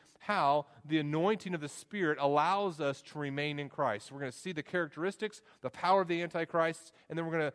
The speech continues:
simultaneously see how, how the anointing of the Holy Spirit allows us to remain in Christ,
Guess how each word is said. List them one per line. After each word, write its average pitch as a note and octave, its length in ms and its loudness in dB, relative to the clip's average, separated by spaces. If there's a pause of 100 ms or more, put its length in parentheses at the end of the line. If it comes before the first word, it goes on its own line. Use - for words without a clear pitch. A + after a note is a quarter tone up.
(120)
simultaneously E3 800 -2
see C#3+ 180 -6
how, C3 240 0 (340)
how C3 180 -4 (180)
the B2+ 120 0
anointing E3+ 500 0
of D#3+ 80 -4
the C#3 60 -10
Holy D3+ 220 -4
Spirit A2 300 -6
allows B2 540 -2
us F#2+ 400 -10 (600)
to - 40 -16
remain G#2+ 320 -6
in A2+ 80 -12
Christ, E2 520 -12